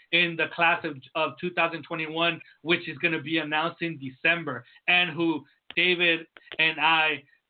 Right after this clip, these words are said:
uh, and a lot of other people, uh, get to vote for. So, so we'll be waiting for that ballot in, uh, in, uh, in December. Also, uh, in more details of Shields, um,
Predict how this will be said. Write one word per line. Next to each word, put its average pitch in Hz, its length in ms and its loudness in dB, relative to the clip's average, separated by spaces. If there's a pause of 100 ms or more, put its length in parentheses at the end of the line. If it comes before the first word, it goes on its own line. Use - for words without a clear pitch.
uh, 151 260 -2 (220)
and 143 140 -4
a 143 40 -4
lot 151 240 2
of 135 120 -2
other 170 220 0
people, 147 460 -12
uh, 147 140 -6 (280)
get 156 180 -2
to 135 80 -10
vote 151 300 -8
for. 127 260 -6
So, 127 220 -6 (1040)
so 160 80 0
we'll 156 200 2
be 165 120 0
waiting 160 320 2
for 147 140 -4
that 143 260 0
ballot 151 360 2 (1000)
in, 143 220 0
uh, 135 320 0
in, 147 180 -2
uh, 131 260 -6 (340)
in 147 200 2
December. 135 600 -2 (240)
Also, 202 760 2
uh, 175 300 4
in 165 180 -2
more 196 200 0 (100)
details 208 460 -2 (200)
of 160 180 2 (180)
Shields, 190 560 0 (680)
um, 170 240 2